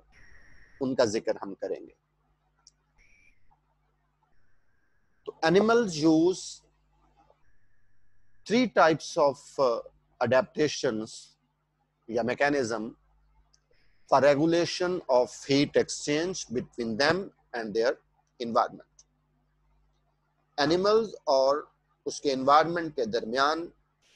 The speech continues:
हीट के एक्सचेंज को रेगुलेट करने के लिए तीन किस्म की अडेप्टेशंस हैं, स्ट्रक्चरल अडेप्टेशंस,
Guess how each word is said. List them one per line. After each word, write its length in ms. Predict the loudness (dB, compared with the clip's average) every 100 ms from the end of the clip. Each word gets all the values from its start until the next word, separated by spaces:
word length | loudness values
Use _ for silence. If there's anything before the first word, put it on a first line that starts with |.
| _ _ _ _
हीट 400 | -2 0 0 -6
के 420 | _ -2 -2 -2 -6
एक्सचेंज 640 | -8 -8 -6 -4 -4 -6 -6
को 360 | -4 -4 -6 _ _ _ _ _ _ _ _ _ _ -20 _ _ _ _
रेगुलेट 600 | 2 4 4 4 4 2
करने 340 | -2 -2 -2 -6
के 140 | -6
लिए 380 | -4 -4 -6 -8 _ _ _ _ _ _ _ _ _ _ _ _ 0
तीन 240 | 2 2
किस्म 380 | 0 -2 -2 -6
की 260 | -4 -6 -4 -2
अडेप्टेशंस 1040 | -2 -4 -6 -6 -6 -8 -10 -14 -20 -20 _ -20 _ _ _ _ _
हैं, 340 | -4 -4 -4 _ _ _ _ _ _ -20 _ _ _ -18
स्ट्रक्चरल 640 | -2 -2 0 -4 -2 -2
अडेप्टेशंस, 1000 | 0 2 2 0 -2 -2 -6 -8 -10 -14